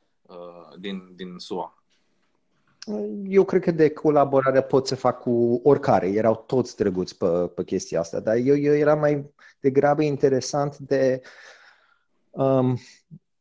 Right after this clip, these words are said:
Speaker 2: a-, acest gap de time, de, de timp, da? Um, cum am zis, ok, în România văd ce am văzut, uh, la începutul anii nouăzeci în state.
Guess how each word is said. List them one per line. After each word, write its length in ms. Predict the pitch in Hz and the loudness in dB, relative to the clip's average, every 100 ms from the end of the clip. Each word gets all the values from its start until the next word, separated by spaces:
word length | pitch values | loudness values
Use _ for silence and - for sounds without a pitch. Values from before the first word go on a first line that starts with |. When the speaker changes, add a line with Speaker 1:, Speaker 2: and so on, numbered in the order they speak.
| _ _ _ _ | _ _ _ _
Speaker 2:
a-, 200 | - 135 - | -4 -2 -2
acest 340 | 135 156 127 | -2 0 0
gap 280 | 123 147 - | 2 0 2
de 140 | 131 | 2
time, 480 | 123 127 101 82 110 | 2 2 2 0 0
de, 180 | 113 110 | 4 4
de 240 | 104 110 | 6 4
timp, 400 | 104 - 113 90 - - | 4 -4 -4 -4 -8 -8
da? 540 | - 90 107 147 143 - | -2 0 0 -2 -4 -2
Um, 720 | 113 107 104 101 95 101 110 | 0 2 0 0 -2 -6 -8
cum 180 | - 135 | -2 2
am 140 | 127 | 2
zis, 320 | 117 104 - - | 0 -4 -10 -8
ok, 180 | 110 - | -6 0
în 160 | 107 101 | 0 2
România 520 | 113 117 113 117 107 | 2 2 0 0 0
văd 240 | 104 117 | 2 2
ce 160 | 110 123 | 2 0
am 200 | 117 110 | 2 2
văzut, 520 | 107 104 120 131 - | 0 -2 -4 -6 -4
uh, 460 | 135 123 117 113 113 | -2 0 0 0 -2
la 100 | 113 | -2
începutul 440 | 117 107 - 127 117 | -2 -4 -6 0 0
anii 220 | 120 117 | 2 0
nouăzeci 460 | 117 113 110 117 | 4 4 4 0
în 80 | 123 | -2
state. 540 | 110 - - - - | -6 -2 -4 -4 -20